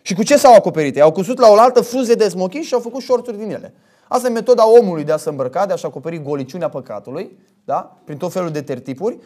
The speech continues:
Și metoda lui Dumnezeu este să facă niște haine trainice din jertfă, arătând lucrul acesta spre jertfa Domnului Iisus Hristos, care ad-, aduce o neprihănire reală cu care suntem cu adevărat acoperiți.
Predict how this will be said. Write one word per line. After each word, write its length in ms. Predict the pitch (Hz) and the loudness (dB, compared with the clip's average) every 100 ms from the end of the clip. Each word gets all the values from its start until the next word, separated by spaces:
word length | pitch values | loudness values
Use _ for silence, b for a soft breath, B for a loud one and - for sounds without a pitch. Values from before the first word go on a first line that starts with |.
| b | b
Și 120 | - | -6
metoda 400 | 202 202 302 254 | -4 0 2 2
lui 100 | 226 | 0
Dumnezeu 340 | 180 190 185 294 | -2 -6 -4 -6
este 180 | 277 | -6
să 100 | 247 | -6
facă 240 | 233 254 254 | -4 -2 -4
niște 260 | 247 247 | -6 -4
haine 300 | 208 254 254 | -2 -2 -2
trainice 840 | 240 254 285 320 233 160 156 202 254 B B | -2 2 4 4 0 -4 0 0 0 B B
din 300 | - 196 294 | -4 -2 0
jertfă, 640 | 220 247 285 196 175 107 - _ _ _ _ - | 0 6 6 6 -4 -4 -8 _ _ _ _ -2
arătând 560 | 190 202 196 269 320 247 | 2 4 2 0 0 0
lucrul 240 | 277 247 | 0 0
acesta 400 | 190 247 247 233 | 0 0 -2 -2
spre 240 | 233 233 | -2 -4
jertfa 420 | 196 165 262 254 214 | -2 2 2 4 -2
Domnului 300 | 220 214 202 | -2 -4 -8
Iisus 240 | 226 - | -10 -12
Hristos, 420 | 175 - 240 - b b | -12 -2 -2 -2 b b
care 180 | - 240 | 2 4
ad-, 360 | 226 208 180 - | 6 2 0 -2
aduce 440 | 175 185 262 269 | 0 2 0 2
o 60 | 269 | 2
neprihănire 640 | 233 202 175 196 262 277 | 2 -4 -4 -4 2 2
reală 1000 | 220 214 208 254 285 220 160 180 277 - b b b b | 4 2 4 4 4 4 6 6 4 0 b b b b
cu 140 | 226 | -4
care 260 | 220 269 240 | 4 6 4
suntem 380 | 226 311 294 269 | 0 -4 -2 0
cu 100 | 262 | 0
adevărat 480 | 247 226 247 262 254 | 2 2 2 0 -2
acoperiți. 640 | 247 233 247 233 - | -4 2 2 0 -10